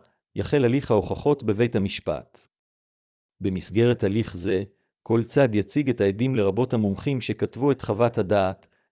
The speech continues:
את התובע עצמו, את הנתבעים ועדים רלוונטיים נוספים.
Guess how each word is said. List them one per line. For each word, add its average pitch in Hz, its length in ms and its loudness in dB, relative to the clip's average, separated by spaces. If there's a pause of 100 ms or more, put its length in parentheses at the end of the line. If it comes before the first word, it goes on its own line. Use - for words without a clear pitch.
(140)
את 95 120 -4
התובע 104 440 2
עצמו, 101 520 -2 (360)
את 104 100 -6
הנתבעים 113 540 0
ועדים 113 380 2
רלוונטיים 110 720 0
נוספים. 90 640 -6